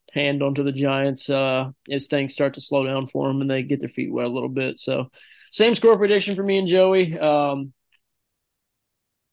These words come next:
the only thing we really disagreed on today is that you think Tyler Smith's gonna play, and I'm a little bit hesitant to think so. So we'll have to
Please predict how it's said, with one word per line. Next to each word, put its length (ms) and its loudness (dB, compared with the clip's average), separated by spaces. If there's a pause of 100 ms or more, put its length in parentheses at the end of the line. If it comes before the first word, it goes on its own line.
(120)
the 120 -2
only 160 2
thing 180 -2
we 60 0
really 180 2
disagreed 400 -2
on 160 -2
today 260 -4
is 120 -6
that 200 -4
you 120 -4
think 280 -4
Tyler 280 4
Smith's 300 -4
gonna 160 -2
play, 260 2
and 100 0
I'm 220 2
a 80 2
little 480 4
bit 280 0
hesitant 500 -2
to 80 -8
think 280 -4
so. 180 0
So 160 -2
we'll 220 4
have 160 2
to 160 0